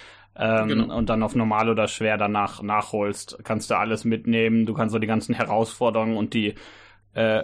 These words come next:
Speaker 1: Perfect, äh, Ränge kannst du noch mit allem, all-, mit allem Kram, den du später bekommst, nachholen, wodurch das
Speaker 2: Genau.
Speaker 1: halt ein bisschen leichter wird.
Speaker 2: Du bekommst ja auch gar nicht mit einmal alles, was jetzt vorhanden ist, durchspielen, äh, bekommst ja auch gar nicht das ganze Waffenarsenal.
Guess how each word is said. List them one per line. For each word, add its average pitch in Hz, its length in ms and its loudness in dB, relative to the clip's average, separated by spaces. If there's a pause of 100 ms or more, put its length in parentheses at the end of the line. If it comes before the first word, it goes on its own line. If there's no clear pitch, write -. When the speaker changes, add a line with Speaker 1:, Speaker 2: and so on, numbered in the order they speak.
Speaker 1:
Perfect, - 720 -2
äh, 120 60 -4
Ränge 117 800 0
kannst - 340 -4
du 113 320 0 (120)
noch 113 220 0
mit 113 120 0
allem, 110 380 2
all-, 117 220 0
mit 113 160 2
allem 110 240 2
Kram, 113 280 2
den 110 100 2
du 110 60 0
später 117 360 0
bekommst, 107 380 -4
nachholen, 104 600 0
wodurch 104 260 -4
das - 220 -12 (140)
Speaker 2:
Genau. 139 480 -2
Speaker 1:
halt 107 140 0
ein 110 60 0
bisschen 104 240 -2
leichter 101 380 -2
wird. 101 260 -8 (560)
Speaker 2:
Du 156 340 -6
bekommst 151 480 -4
ja 160 80 2
auch 147 220 -4
gar 139 220 2
nicht 139 180 -4
mit 139 160 -6
einmal 127 480 -2
alles, 127 400 -4
was 127 160 -4
jetzt - 180 -8
vorhanden 123 520 -4
ist, - 340 -6
durchspielen, 135 640 -4
äh, 120 100 -6
bekommst 127 320 -8
ja 131 80 -6
auch - 60 -8
gar 120 120 -6
nicht 120 120 -12
das 117 100 -10
ganze 120 240 -6
Waffenarsenal. 117 600 -6